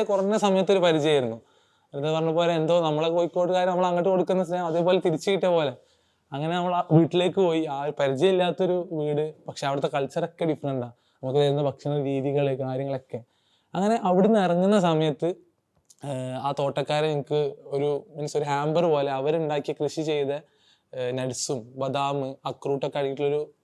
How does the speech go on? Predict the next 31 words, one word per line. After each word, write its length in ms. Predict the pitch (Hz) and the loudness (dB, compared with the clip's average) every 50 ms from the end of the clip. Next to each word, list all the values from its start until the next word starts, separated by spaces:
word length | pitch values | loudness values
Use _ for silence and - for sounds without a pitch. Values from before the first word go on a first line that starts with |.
| - 175 156 | -12 -8 -4
ഗിഫ്റ്റ് 280 | 147 151 143 - - 165 | -4 -4 -4 -4 -4 -2
കൊണ്ടുപോയി 300 | 151 143 139 135 131 127 | -2 0 0 0 2 2
തന്നു. 240 | 123 110 113 107 98 - - - _ _ _ - _ _ _ - | 0 -2 -4 -6 -10 -12 -20 -20 _ _ _ -20 _ _ _ -4
അത് 120 | 147 156 185 | -2 0 2
കഴിഞ്ഞ് 240 | 185 180 180 180 175 151 143 | 2 2 2 0 -2 -4 -6
ഭയങ്കര 260 | 143 147 147 160 170 | -6 -4 -2 -2 -2
സന്തോഷത്തോടെ 580 | 165 165 156 151 160 160 156 - 165 170 170 | -2 -2 0 0 0 0 0 0 0 2 2
എടുത്ത് 340 | 170 165 160 151 135 - 170 160 156 156 | 2 0 0 -2 -2 -4 -4 -4 -2 -2
തിരിച്ചു 240 | 143 139 127 - 170 | -4 -4 -2 -2 -2
വരുന്ന 180 | 165 151 151 151 | -2 0 -2 -2
സമയത്ത് 340 | 143 139 135 127 120 - 143 147 - _ _ _ _ _ - | -4 -4 -4 -6 -6 -6 -8 -8 -8 _ _ _ _ _ -8
അവിടെ 220 | 131 143 151 170 | -4 -2 -2 0
മക്കള് 440 | 170 156 147 139 - - 170 170 170 170 | 0 -2 -2 -4 -6 -4 -2 -2 0 -2
പുറത്ത് 460 | 151 - 147 147 143 143 _ - 160 151 147 151 | -2 -2 -2 -2 -2 -4 _ -6 -6 -6 -6 -6
ഗോവയില്, 480 | 143 139 135 143 143 147 156 156 156 165 165 - _ _ - - _ 156 | -6 -4 -2 0 0 0 0 0 0 -2 -4 -10 _ _ -16 -16 _ -8
മീൻസ് 260 | 147 151 147 - 147 | -6 -6 -6 -4 -4
മലയാളി 360 | 139 135 131 139 139 151 156 | -2 -2 -2 -2 0 0 -2
സ്റ്റുഡൻസ് 380 | 147 - 143 135 139 151 139 156 | -2 -2 -4 -2 -2 -2 -4 -4
എല്ലാവരും 320 | 143 135 139 147 147 156 | -4 -2 -2 -2 -2 0
ഉള്ള 100 | 151 151 147 | 0 0 -2
കൂടെ 240 | - - 143 139 143 | 0 -2 -2 -2 0
പഠിച്ചിട്ടുണ്ടായിരുന്നു. 720 | - 135 131 117 - - 139 135 120 110 113 113 - - _ _ _ _ _ _ _ | 0 -2 -2 -2 -2 -4 -4 -2 -2 -4 -8 -10 -16 -20 _ _ _ _ _ _ _
അപ്പൊ 100 | 151 151 | -6 -4
അവന് 160 | 147 156 180 | -2 0 2
ഓടി 320 | 196 185 175 175 175 180 190 | 2 2 2 2 2 2 2
വന്ന് 160 | 175 165 170 | 2 0 0
പറഞ്ഞു, 300 | 160 151 135 131 135 139 143 - _ _ | 0 0 -2 -2 -4 -6 -8 -12 _ _
"നിങ്ങൾ 220 | _ _ 151 165 156 - | _ _ -8 -8 -4 -4
കേരളത്തിൽ 400 | 151 143 143 147 160 170 160 175 | -4 -2 0 0 -2 -2 0 -2
നിന്നല്ലേ 340 | 185 180 175 170 156 151 147 | -2 0 0 0 0 0 0
പറഞ്ഞത്, 420 | 139 127 117 123 123 120 123 131 | 0 -2 -4 -6 -6 -6 -6 -8